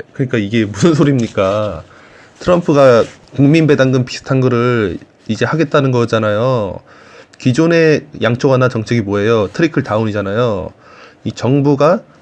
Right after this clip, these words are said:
돈을 평소보다 많이 편성을 해가지고 그거를 이제 기업들에게 투자를 하면 거기서 나오는 낙수 효과로, 이제 거기서 나-, 나오는 낙수 효과를 국민들이 받아먹는다. 이러한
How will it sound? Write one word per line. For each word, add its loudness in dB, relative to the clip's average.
돈을 2
평소보다 2
많이 -2
편성을 0
해가지고 0
그거를 2
이제 -2
기업들에게 0
투자를 0
하면 -2
거기서 0
나오는 2
낙수 -4
효과로, 0
이제 -2
거기서 0
나-, 4
나오는 2
낙수 -2
효과를 -2
국민들이 0
받아먹는다. -2
이러한 0